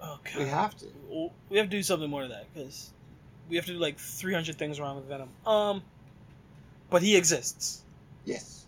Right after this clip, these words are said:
Speaker 1: And he's the next one leading into. So smart,
Speaker 2: My, my
Speaker 1: smart
Speaker 2: own
Speaker 1: planning is either for what you're building for Sinister Six or for Venom.
Speaker 2: Do you think though, if,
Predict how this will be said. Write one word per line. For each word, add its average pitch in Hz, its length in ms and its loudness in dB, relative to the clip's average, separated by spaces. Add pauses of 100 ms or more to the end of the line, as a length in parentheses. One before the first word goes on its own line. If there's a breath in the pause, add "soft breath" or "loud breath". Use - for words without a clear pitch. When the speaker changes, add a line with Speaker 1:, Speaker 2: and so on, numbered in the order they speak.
(140)
Speaker 1:
And 170 160 2
he's 185 460 0
the 180 100 4
next 165 340 2
one 160 160 -2
leading 151 220 -2
into. 247 360 -6 (440)
So 160 420 2
smart, 202 420 8 (220)
Speaker 2:
My, 160 60 -4
my 170 100 8
Speaker 1:
smart 226 160 12
Speaker 2:
own - 60 4
Speaker 1:
planning 220 240 8
is 180 120 2
either 170 220 4
for 160 400 4
what 170 200 4
you're 170 100 4
building 165 260 2
for 160 120 -4
Sinister 165 500 -6
Six 202 340 -6 (420 loud breath)
or 208 260 12
for 180 140 0
Venom. 156 280 2 (160)
Speaker 2:
Do 151 100 -2
you 196 200 4
think 208 400 2
though, 127 320 2
if, 127 220 -6